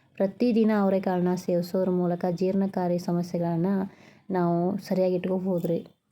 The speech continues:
ನೋಡ್ರಿ, ಈರುಳ್ಳಿ ಬೇಯ್ತಾ ಇದಾವ್ರಿ. ಕಲರ್ ಸ್ವಲ್ಪ ಚೇಂಜ್ ಆಗಲ್ರಿ. ಹಸಿ ಮೆಣಸಿನ್ಕಾಯಿ ಯೂಸ್ ಮಾಡೋರು ಇವಾಗಲೇ ಇದಕ್ಕೆ ಹಾಕ್ರಿ, ಕಟ್ ಮಾಡಿ ಹಾಕೋದ್ರಾದ್ರೆ ಹಾಕ್ರಿ.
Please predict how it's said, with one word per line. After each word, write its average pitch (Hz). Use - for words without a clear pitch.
ನೋಡ್ರಿ, 190
ಈರುಳ್ಳಿ 190
ಬೇಯ್ತಾ 175
ಇದಾವ್ರಿ. 175
ಕಲರ್ 208
ಸ್ವಲ್ಪ 196
ಚೇಂಜ್ 196
ಆಗಲ್ರಿ. 170
ಹಸಿ 226
ಮೆಣಸಿನ್ಕಾಯಿ 202
ಯೂಸ್ 202
ಮಾಡೋರು 190
ಇವಾಗಲೇ 185
ಇದಕ್ಕೆ 180
ಹಾಕ್ರಿ, 190
ಕಟ್ 202
ಮಾಡಿ 202
ಹಾಕೋದ್ರಾದ್ರೆ 185
ಹಾಕ್ರಿ. 185